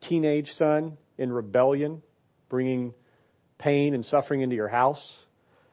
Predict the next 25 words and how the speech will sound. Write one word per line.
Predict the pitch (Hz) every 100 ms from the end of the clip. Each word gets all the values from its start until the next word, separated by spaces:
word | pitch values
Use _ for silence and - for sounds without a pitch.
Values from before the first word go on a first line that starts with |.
| _ _ _ _ _ -
when | 131
you | 139
are | 156
praying | - 156 165 165
for | 165 123
that | 123
child, | - 143 139 123
you're | 123
not | 123 135 147
just | 143
asking | 135 127 - 127
for | - 117
pity | - 151 127 113
for | 127 113
that | 104 101
child, | - - 127 120 98 87 87 123
mercy | 131 127 -
upon | 117 - 113 107
that | 85
child. | - - 123 123 113 98 98 98 _ _ _ _ _ _ -
You're | 127 143
saying, | - 147 131 117 113
"Have | 120 110
mercy | 117 123 - 127 120
on | 110 101 92